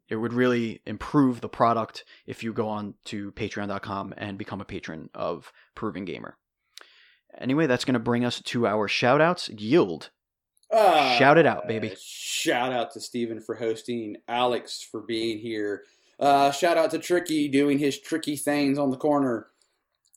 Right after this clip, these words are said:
Speaker 2: Hey, a shout out to all the pimps in the Madam of the Whoredom for downloading, downloading, listening, everything that is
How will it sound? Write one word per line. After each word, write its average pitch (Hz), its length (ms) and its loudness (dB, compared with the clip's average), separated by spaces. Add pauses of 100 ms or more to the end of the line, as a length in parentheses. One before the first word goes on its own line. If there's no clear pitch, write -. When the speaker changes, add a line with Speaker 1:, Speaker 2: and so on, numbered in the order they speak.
(160)
Speaker 2:
Hey, 147 320 8
a 139 80 4
shout 175 240 8
out 175 180 8
to 196 200 -6
all 208 400 10
the 160 100 2
pimps 131 300 -2
in 117 80 -4
the 120 80 0
Madam 117 320 -2
of 120 80 -6
the 104 80 -2
Whoredom 120 440 0
for 117 160 -6
downloading, 107 760 -4 (100)
downloading, 123 520 0
listening, 113 560 -4 (260)
everything 151 480 0
that 120 160 -2
is 117 240 -4